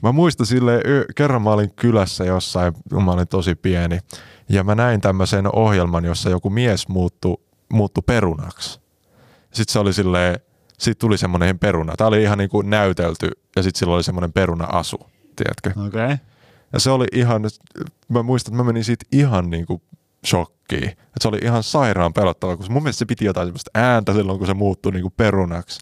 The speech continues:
Speaker 1: Sit se oli tosi pelottava, kun se pyöri silleen siinä peruna-asussa. <laughs> Mä olin joku neljä. <laughs> Niin, sitten, sit mua pelotti ihan sairaasti, vaikka kuinka kauan, että tää perunaäijä tulee ja niinku pelottelee mua.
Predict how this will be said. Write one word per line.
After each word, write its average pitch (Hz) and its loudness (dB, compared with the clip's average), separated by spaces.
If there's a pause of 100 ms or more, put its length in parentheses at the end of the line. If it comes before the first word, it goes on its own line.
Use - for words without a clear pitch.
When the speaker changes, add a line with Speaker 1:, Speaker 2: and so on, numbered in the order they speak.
(400)
Speaker 1:
Sit 120 -4
se - 0
oli 110 0
tosi 113 0
pelottava, 90 0
kun 87 -6
se 92 -2 (300)
pyöri 85 2
silleen 82 -6
siinä 85 -8
peruna-asussa. 87 -4 (300)
<laughs> - -6
Mä 165 -2
olin 190 2
joku 98 0 (140)
neljä. 82 -2 (240)
<laughs> - 0 (140)
Niin, 123 -4
sitten, 117 -2 (380)
sit 180 -4
mua 165 2
pelotti 156 0
ihan 185 2
sairaasti, 139 0
vaikka 131 -2
kuinka 156 0
kauan, 104 4
että 90 -2
tää 98 0
perunaäijä 82 2
tulee 82 0 (220)
ja 87 0
niinku 85 -6 (640)
pelottelee - -2 (160)
mua. 101 -6